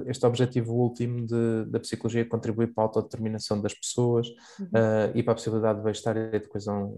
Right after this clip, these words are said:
Speaker 1: eh, social das sociedades, e que isso nós não conseguiremos fazer enquanto não colocarmos mais e mais a psicologia a informar as políticas públicas, a estar próxima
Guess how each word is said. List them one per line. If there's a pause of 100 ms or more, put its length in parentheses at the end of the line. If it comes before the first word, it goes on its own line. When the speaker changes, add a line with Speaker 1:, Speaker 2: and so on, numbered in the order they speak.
Speaker 1:
eh, (840)
social
das
sociedades,
e
que
isso
nós
não
conseguiremos
fazer
enquanto
não (400)
colocarmos
mais
e
mais
a
psicologia
a
informar
as
políticas
públicas,
a
estar
próxima